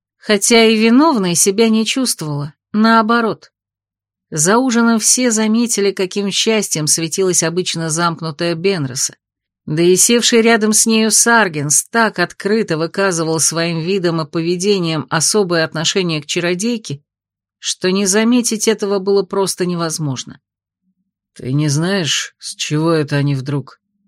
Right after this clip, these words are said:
Ещё вечером, с трудом дождавшись, пока они окажутся в своей спаленке, спросил жену Берест, живо волновавшийся за младшего брата. «Залюбезничали». «Давно это у них»,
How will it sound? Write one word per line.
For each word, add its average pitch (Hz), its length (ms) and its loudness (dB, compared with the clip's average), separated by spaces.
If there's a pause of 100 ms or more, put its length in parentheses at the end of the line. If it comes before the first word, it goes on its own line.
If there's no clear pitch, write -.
(140)
Ещё 156 380 0
вечером, 185 500 0
с - 80 -2
трудом 190 420 -2
дождавшись, 175 640 -2
пока 160 280 -4
они 170 200 -4
окажутся 165 540 -4
в 147 40 -6
своей 165 320 -4
спаленке, 180 680 -4 (240)
спросил 190 580 0
жену 190 300 -4
Берест, 185 440 -4 (500)
живо 220 420 0
волновавшийся 185 800 -2
за 160 160 -4
младшего 160 460 -4
брата. 139 420 -8 (440)
«Залюбезничали». 135 1300 -2 (640)
«Давно 220 800 2
это 208 340 0
у 202 100 0
них», 202 520 -6